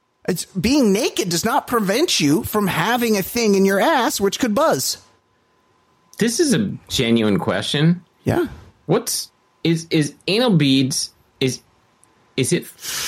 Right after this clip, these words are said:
Speaker 2: like,
Speaker 1: Yeah.
Speaker 2: I,
Speaker 1: Yes.
Speaker 2: I don't know.
Speaker 1: Okay.
Speaker 2: I don't know. I've never,
Speaker 1: Yeah.
Speaker 2: I've never gone,
Speaker 1: Yeah.
Speaker 2: I've never gone with the, the, the
Speaker 1: Yeah.
Speaker 2: pinky in there. I've
Speaker 1: Yeah.
Speaker 2: never, like,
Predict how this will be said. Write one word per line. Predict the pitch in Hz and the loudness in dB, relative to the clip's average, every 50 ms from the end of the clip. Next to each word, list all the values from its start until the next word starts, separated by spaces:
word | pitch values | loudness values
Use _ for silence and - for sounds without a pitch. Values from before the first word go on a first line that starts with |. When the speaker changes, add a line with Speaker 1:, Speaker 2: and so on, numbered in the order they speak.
| - - - - - - - - - - - - | -8 -8 -8 -10 -10 -12 -14 -16 -16 -14 -6 -4
Speaker 2:
like, | - - - 120 - - | -2 -2 0 -2 -2 -2
Speaker 1:
Yeah. | 85 90 110 104 - - - | -2 -2 -2 -2 -4 -4 -6
Speaker 2:
I, | 123 156 185 104 | -4 -2 0 2
Speaker 1:
Yes. | 131 135 - - - - | 2 0 0 -2 -6 -4
Speaker 2:
I | 127 139 | -2 -2
don't | 147 139 123 | 0 2 2
know. | 117 92 82 76 76 - | 2 2 0 0 0 -2
Speaker 1:
Okay. | - - - 131 143 - - - _ _ _ _ _ _ _ _ - | -2 -2 0 0 0 0 -2 -10 _ _ _ _ _ _ _ _ -4
Speaker 2:
I | 156 196 | -2 0
don't | 196 170 | 0 0
know. | 156 147 | 0 0
I've | 156 156 156 | 2 2 2
never, | 165 165 160 - - | 2 2 2 0 0
Speaker 1:
Yeah. | 135 - | 0 0
Speaker 2:
I've | 123 135 131 143 | -2 -2 -2 -2
never | 147 147 131 143 123 | 0 0 0 0 0
gone, | 117 117 110 107 110 110 110 113 107 - | 0 0 0 0 0 0 2 0 0 0
Speaker 1:
Yeah. | - 107 113 117 | 0 0 0 0
Speaker 2:
I've | 117 107 | 0 0
never | 120 127 127 123 110 | 0 0 0 0 0
gone | 120 117 117 117 | 0 2 2 2
with | 117 - | 0 0
the, | - 101 | -2 -6
the, | - - 117 113 104 82 | -4 -2 0 0 0 0
the | - - 98 | -2 -2 0
Speaker 1:
Yeah. | 87 - | 2 2
Speaker 2:
pinky | - 92 - - 113 110 110 | 2 0 0 0 0 2 2
in | 107 104 | 2 2
there. | 104 104 104 101 101 104 | 2 0 0 -2 -2 0
I've | 104 120 | 0 0
Speaker 1:
Yeah. | - 92 127 185 | 2 2 0 -2
Speaker 2:
never, | - - - - - - - - - | -4 -6 -14 -20 -20 -20 -14 -6 -4
like, | 127 117 117 - | -4 -4 -4 -6